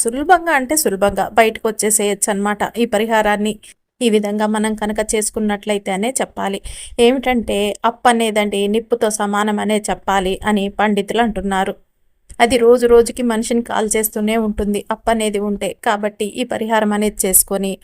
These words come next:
చక్కగా అండి, మీరు ఈ బెల్లంతో చేసుకున్నారే అనుకోండి, ఇంకా మీరు అప్పులు అనేవే లేకుండా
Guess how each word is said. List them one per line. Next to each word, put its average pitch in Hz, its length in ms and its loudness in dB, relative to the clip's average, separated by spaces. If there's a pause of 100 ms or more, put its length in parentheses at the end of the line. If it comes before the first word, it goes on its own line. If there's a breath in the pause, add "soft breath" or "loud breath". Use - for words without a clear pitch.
(420 loud breath)
చక్కగా 233 520 2
అండి, 196 220 -2 (200)
మీరు 202 200 2 (640)
ఈ 226 120 4
బెల్లంతో 220 380 2 (100)
చేసుకున్నారే 208 680 0
అనుకోండి, 196 420 -4
ఇంకా 185 200 -4 (840 soft breath)
మీరు 202 200 2 (180)
అప్పులు 285 320 -2
అనేవే 226 300 0 (100)
లేకుండా 208 340 -2